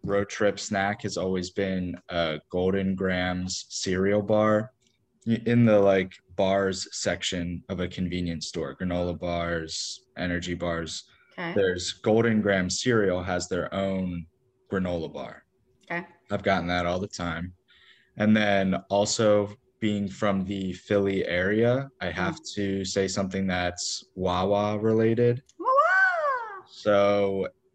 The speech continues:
Speaker 1: my favorite Wawa specific snack is their cream cheese filled soft pretzels that you buy, like, right at the cash register.
Speaker 2: That sounds good.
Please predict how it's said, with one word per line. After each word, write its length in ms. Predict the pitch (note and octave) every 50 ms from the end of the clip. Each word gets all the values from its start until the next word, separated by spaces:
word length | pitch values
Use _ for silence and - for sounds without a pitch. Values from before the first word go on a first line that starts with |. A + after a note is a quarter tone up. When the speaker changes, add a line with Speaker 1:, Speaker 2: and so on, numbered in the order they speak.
| _ _
Speaker 1:
my 360 | - G#2 G2+ G2 G2 G2+ G#2+ C3
favorite 520 | - A2+ G#2+ G#2 G2 G#2 G2+ G2 F#2+ F2
Wawa 560 | E2+ E2+ F#2 F#2 F2+ F#2 F#2+ G2 F#2+ F#2+ G2
specific 840 | A#2+ - - - F#2 F#2+ - - G#2 G2 - - A2 G#2 G#2 - - - - - _ -
snack 640 | - - - A#2 A2+ A2+ A2 A2+ A2+ A#2+ A#2+ A#2+ - - _
is 380 | G2 G2 F#2+ F#2 F2 F2 F2 E2+
their 640 | F2+ G2 F#2+ F#2+ F#2 F#2 F2+ F2+ F2+ F2 F2 E2+ - _ _ _ _ _ _ _
cream 320 | - - A2+ A2 G#2+ G#2
cheese 480 | G2 - - - G#2+ G#2 G2+ G2 F#2+ -
filled 480 | - - G2+ G2 F#2+ F#2+ F#2+ F#2+ F#2 F#2
soft 380 | - - F#2+ F#2 F2+ - - -
pretzels 500 | - F#2 F2 - - E2+ D2+ - - -
that 140 | - F2 E2
you 100 | F2+ E2+
buy, 240 | F2 F2+ F2+ E2+ E2+
like, 240 | E2+ D#2+ D#2+ -
right 160 | - F#2 F2 E2
at 160 | E2 E2 -
the 280 | - D#2 D#2 D2+ - -
cash 320 | - - D#2+ D#2+ - - -
register. 480 | - - - - - - - - - -
Speaker 2:
That 160 | - E3+ F3
sounds 240 | - - F#3+ F#3 E3
good. 320 | - - F3 F3 E3+ E3